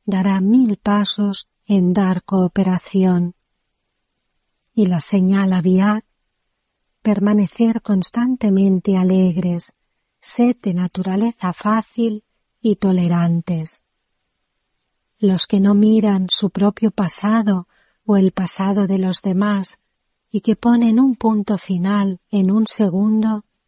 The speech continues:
son de naturaleza fácil. Por su naturaleza fácil, podéis ver la dulzura y alegría práctica en sus ojos, su rostro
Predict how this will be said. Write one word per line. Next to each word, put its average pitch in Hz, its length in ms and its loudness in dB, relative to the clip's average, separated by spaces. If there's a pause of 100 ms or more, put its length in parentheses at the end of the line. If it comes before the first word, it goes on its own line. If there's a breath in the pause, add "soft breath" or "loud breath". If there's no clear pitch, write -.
(280)
son 240 340 0
de 226 120 0
naturaleza 190 840 0
fácil. 175 760 -4 (1120)
Por 208 160 -2
su - 160 -4
naturaleza 202 760 -2
fácil, 180 640 -4 (480)
podéis 226 460 2
ver 208 280 0
la 190 160 0
dulzura 202 680 0
y 185 120 0
alegría 185 640 0
práctica 220 840 -2 (320)
en 185 240 2
sus - 340 -4
ojos, 202 600 -2 (260)
su 190 280 0
rostro 185 680 -4